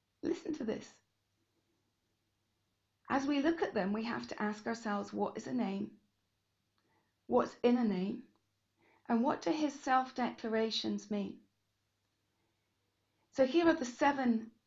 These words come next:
declarations of Yeshua that we find in the Gospel of John.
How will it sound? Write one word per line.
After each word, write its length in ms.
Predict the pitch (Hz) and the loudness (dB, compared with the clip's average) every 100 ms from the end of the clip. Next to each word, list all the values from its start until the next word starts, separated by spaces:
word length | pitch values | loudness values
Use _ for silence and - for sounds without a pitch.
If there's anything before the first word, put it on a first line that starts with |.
| 196 | 0
declarations 1040 | 240 - 226 220 208 196 202 196 202 - _ _ _ | 0 0 0 2 2 0 -4 -6 -8 -14 _ _ _
of 120 | 214 | -4
Yeshua 520 | 208 196 - 214 202 202 | -2 -4 -2 -2 0 -2
that 120 | - | -2
we 80 | 202 | -6
find 400 | - 202 208 202 | -2 -2 0 -2
in 100 | 190 | -4
the 60 | |
Gospel 420 | 180 175 175 - 196 | -2 -6 -8 -8 -10
of 100 | 202 | -8
John. 380 | 202 170 170 | -8 -6 -8